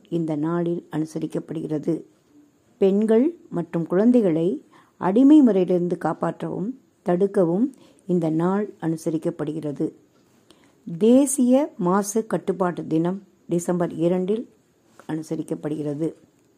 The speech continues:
பாண்டித்துரை தேவர் நினைவு தினமும் டிசம்பர் இரண்டு தான்.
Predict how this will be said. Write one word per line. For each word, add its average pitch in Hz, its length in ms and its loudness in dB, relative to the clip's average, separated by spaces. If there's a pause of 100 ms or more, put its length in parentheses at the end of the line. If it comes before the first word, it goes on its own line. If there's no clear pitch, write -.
(1040)
பாண்டித்துரை 214 640 2
தேவர் 175 440 -2 (180)
நினைவு 196 500 0
தினமும் 190 580 -2
டிசம்பர் 165 460 -8
இரண்டு 156 420 -2
தான். 147 320 -4